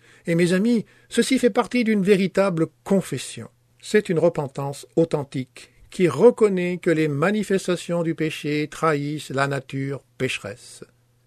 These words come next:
Rassembler toute cette culpabilité et toute cette punition méritée et, comme cela était le cas, mourir non seulement pour ce que nous avons fait,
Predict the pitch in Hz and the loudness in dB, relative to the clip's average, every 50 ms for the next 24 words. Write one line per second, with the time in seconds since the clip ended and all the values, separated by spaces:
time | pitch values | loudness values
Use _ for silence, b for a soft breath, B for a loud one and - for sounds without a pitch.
0 | _ _ _ _ _ _ _ _ _ _ _ - 175 185 - - 214 214 196 220 | _ _ _ _ _ _ _ _ _ _ _ 0 0 0 0 0 -2 -2 0 0
1 | 240 240 - - 208 214 196 - - 185 185 175 156 _ - - 226 190 - - | 0 0 0 -2 -4 -4 -4 -2 0 0 0 0 -2 _ -4 -4 -4 -4 -2 -2
2 | 208 202 190 202 196 208 196 - - 226 226 220 202 180 - - 208 185 - - | -2 -2 -2 -2 -2 -2 -4 -4 -4 -2 0 2 2 2 2 0 -6 -6 -2 -2
3 | 185 170 _ - 208 202 202 196 175 - - 208 202 196 185 180 196 185 170 190 | -2 -2 _ -4 -4 -2 -2 -2 -4 -4 -4 -4 -2 0 0 2 0 0 0 -2
4 | 170 _ - - 185 185 185 - - - 190 208 202 202 196 175 160 - - 160 | -4 _ -4 -4 -2 -2 -2 -4 -4 -4 -4 -2 -2 -4 -4 -8 -10 0 2 2
5 | 175 180 - - - 165 185 190 196 185 185 185 180 180 180 165 - 196 190 190 | 2 2 0 -2 0 2 4 4 4 4 2 2 2 2 2 0 2 0 0 0
6 | 180 156 165 202 220 190 208 214 214 190 160 156 190 254 262 247 - - 233 220 | 0 0 2 2 2 2 2 2 0 0 0 0 0 0 0 0 -2 0 0 0
7 | 214 214 208 208 208 208 202 196 _ - 185 175 160 - - - 165 147 156 160 | 0 0 -2 -2 -2 -2 -2 -4 _ -4 -4 -4 -4 -6 -8 -8 -6 -4 0 0
8 | 185 196 185 196 180 - - 175 165 175 | 0 2 2 0 -4 -4 -2 -2 -2 -2